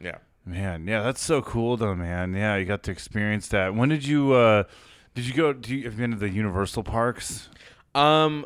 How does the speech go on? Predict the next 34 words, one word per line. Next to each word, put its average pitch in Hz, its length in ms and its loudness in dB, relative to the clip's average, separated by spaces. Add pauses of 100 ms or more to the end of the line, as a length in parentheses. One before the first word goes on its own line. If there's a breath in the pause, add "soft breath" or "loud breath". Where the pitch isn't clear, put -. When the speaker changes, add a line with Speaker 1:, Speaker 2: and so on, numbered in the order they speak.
(100)
Speaker 1:
I 170 220 2
haven't 208 340 0
been 151 260 2
to 139 140 -8
Universal 113 480 -2
Studios. 127 280 -4
The 135 60 0
only 175 120 0
one 196 80 0
I've 135 100 0
been 127 160 -2
to 117 160 -8
is 104 100 -6
out 98 160 -6
here. 92 320 -10 (340)
Speaker 2:
Oh, - 100 -2
Speaker 1:
Like 120 100 6
Speaker 2:
yeah, 123 60 4
Speaker 1:
City 117 140 2
Speaker 2:
yeah, 104 100 4
Speaker 1:
Walk 92 100 -2
Speaker 2:
the, 98 120 2
Speaker 1:
here. 104 140 2
Speaker 2:
yeah, 101 140 4
the 92 160 0
O 90 100 2
G 87 140 -4
Speaker 1:
And 107 220 2
Speaker 2:
one, 76 200 -6
yeah. 95 160 0
Speaker 1:
I 151 140 4
am 139 320 0
freaking 127 460 -2
out 110 280 0